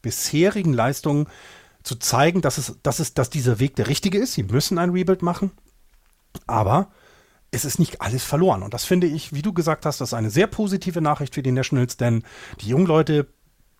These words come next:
sind da und man sieht ja schon, was vielleicht in den nächsten Jahren mit weiteren Verpflichtungen dazu einfach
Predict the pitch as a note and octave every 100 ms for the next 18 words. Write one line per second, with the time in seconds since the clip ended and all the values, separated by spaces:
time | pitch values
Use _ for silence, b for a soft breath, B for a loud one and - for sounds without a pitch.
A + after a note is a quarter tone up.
0 | _ _ _ _ _ - C3 D3 D3+ D#3
1 | G3+ D3 C3 A2+ D#3+ - C#3+ - A#2 A#2+
2 | A#2+ - A#2 B2+ - B2 B2+ D#3 - C3
3 | C3+ C3 A#2+ B2+ F#3+ E3+ C#3 B2 B2+ -
4 | C#3+ - B2+ A#2+ A#2 - D3 B2+ B2+ -
5 | A#2+